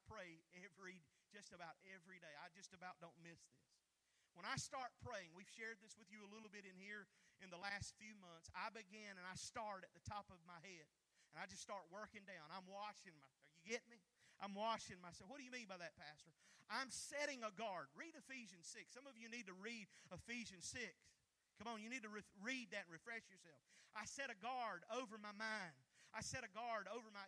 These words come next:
ears, over my mouth. I offer myself as a sacrifice to the Lord. Well, I thought you said Jesus was a sacrifice. He was.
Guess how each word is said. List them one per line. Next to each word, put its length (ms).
ears, 320
over 240
my 140
mouth. 340
I 160
offer 400
myself 720
as 80
a 160
sacrifice 640
to 80
the 80
Lord. 240
Well, 160
I 80
thought 240
you 80
said 240
Jesus 480
was 160
a 80
sacrifice. 640
He 80
was. 400